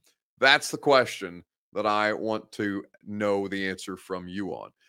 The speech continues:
How many times has Tom Brady violated the tampering rule in the N F L? We're gonna talk about this together right after I remind you about the place that you go for the Intel Edge. That's the Ashton Real Estate Group of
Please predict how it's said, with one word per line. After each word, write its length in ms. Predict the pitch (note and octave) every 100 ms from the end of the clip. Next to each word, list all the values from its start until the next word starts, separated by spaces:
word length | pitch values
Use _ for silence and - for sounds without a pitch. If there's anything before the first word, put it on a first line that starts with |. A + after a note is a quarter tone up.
| _ _
How 140 | C3+ F3
many 200 | G3+ E3+
times 360 | D#3 D3 B2+
has 100 | A2
Tom 320 | - C#3 C#3 C3
Brady 260 | B2 A#2
violated 640 | G2+ A2+ B2+ C#3+ C3+ C3 A2
the 80 | G2+
tampering 520 | A#2 A#2+ - G#2+ G2
rule 280 | G2 G2+ G2
in 80 |
the 140 | F#2+ G2
N 100 | G2+
F 220 | F#2+ -
L? 160 | D2 A1+
We're 100 | F#2+
gonna 100 | F#2+
talk 300 | - A#2+ A#2
about 220 | A2 G#2+
this 180 | G#2 -
together 540 | G2+ F#2+ F3 G3 G#3+ - _ _ -
right 180 | D3+ F3+
after 280 | F#3 F#3 E3
I 80 |
remind 520 | D#3+ D3+ D3+ F3 G3+ C#3
you 140 | F3
about 280 | E3 E3 E3+
the 60 |
place 280 | B2 F3+ F3+
that 180 | F3+ C#3
you 80 | F3+
go 200 | F3+ F#3+
for 120 | F#3+
the 160 | E3 F#3
Intel 420 | G3 - F#3+ G#3
Edge. 320 | A#3 - - _ _ _
That's 280 | C#3 E3 F3+
the 160 | - D#3
Ashton 320 | D3+ C#3+ D3+
Real 140 | D3
Estate 280 | C#3 - B2
Group 200 | B2+ C3 -
of 240 | A#2 A#2